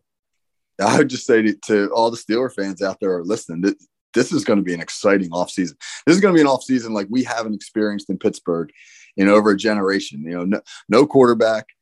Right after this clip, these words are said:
And by the way, I know I left quarterback off my list of needs, but that's only because I think that that's something that the Steelers need to address after they've kind of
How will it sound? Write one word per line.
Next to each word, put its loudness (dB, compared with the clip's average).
And -8
by 0
the 0
way, 0
I -6
know -8
I -4
left -8
quarterback -8
off -6
my -12
list -12
of -14
needs, -2
but -4
that's -2
only 0
because -4
I -2
think -8
that -12
that's -2
something -6
that -8
the -16
Steelers 2
need 0
to 0
address -2
after -2
they've -8
kind -8
of -20